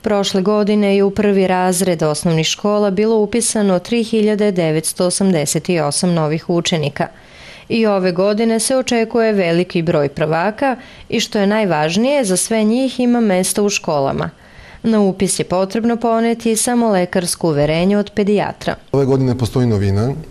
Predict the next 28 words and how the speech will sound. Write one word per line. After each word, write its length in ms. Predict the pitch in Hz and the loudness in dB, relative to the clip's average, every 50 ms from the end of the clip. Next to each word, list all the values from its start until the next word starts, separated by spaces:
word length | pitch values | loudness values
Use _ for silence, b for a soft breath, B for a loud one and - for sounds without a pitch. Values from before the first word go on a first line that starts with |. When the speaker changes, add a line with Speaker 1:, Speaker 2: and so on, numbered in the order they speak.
| - | -8
Speaker 2:
a 120 | - 104 104 | -4 -2 0
Ministarstvo 480 | 107 107 107 92 - 110 98 - 117 | 0 0 0 0 0 -2 -2 -2 -4
prosvete 480 | 95 104 110 107 104 - - 95 - - | -2 0 0 0 0 -2 -4 -6 -4 -4
u 60 | 98 | -4
saradnji 400 | 87 - 107 101 98 101 104 104 | -2 -2 -2 -2 0 0 0 0
sa 260 | 98 - 104 95 95 92 B B B B B B - | 0 0 -2 -2 -2 -4 B B B B B B -4
Ministarstvom 440 | 110 110 101 - 110 101 - - 110 | -2 0 0 0 0 -2 0 0 0
za 60 | 104 | 0
državnu 300 | 98 104 113 110 107 104 | 2 2 2 2 2 2
upravu 380 | 101 92 110 101 95 95 101 101 | 0 0 0 0 0 0 0 0
i 40 | |
lokalnu 320 | 104 107 104 98 95 95 90 | 0 0 0 0 0 -2 -2
samoupravu, 480 | - 101 107 135 131 139 139 127 123 | 0 0 0 0 0 0 0 0 0
kao 200 | 110 - 131 123 | 0 0 2 2
i 80 | 123 110 | 2 2
sa 80 | - 117 | 2 0
Ministarstvom 360 | 113 98 - 120 110 120 131 | -2 0 0 0 0 2 0
unutrašnjih 400 | 147 127 123 117 107 101 98 85 | 0 0 0 0 -2 -2 -2 -2
poslova, 400 | 117 139 135 - 143 135 127 117 B B B B B B B | -2 -2 -2 0 0 0 0 0 B B B B B B B
u 60 | 127 | -4
skladu 240 | - - 131 127 131 | -2 0 0 0 0
sa 120 | 123 - | 0 0
Zakonom 400 | 104 117 117 113 - 139 131 117 | 0 0 0 0 0 0 0 0
o 40 | 110 | 0
elektronskoj 400 | 107 110 107 92 120 107 98 113 | 2 0 0 -2 -2 -2 -2 -2
upravi, 220 | 135 123 135 127 113 | 0 0 0 2 2
omogućilo 560 | 107 101 98 110 131 127 - - 147 131 110 | 2 2 0 0 -2 -2 -2 -2 0 0 2
roditeljima 500 | 113 113 131 131 147 127 131 127 127 | 2 2 0 0 0 0 0 0 -2